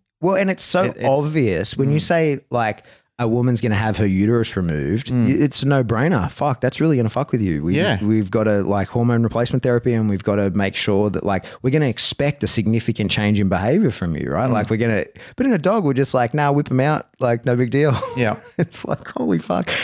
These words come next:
Speaker 1: And when people, like, desexing puppies early and it's like,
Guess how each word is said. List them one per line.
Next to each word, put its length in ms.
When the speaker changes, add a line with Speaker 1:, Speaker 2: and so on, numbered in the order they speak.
Speaker 1:
And 100
when 120
people, 460
like, 260
desexing 640
puppies 400
early 440
and 80
it's 180
like, 340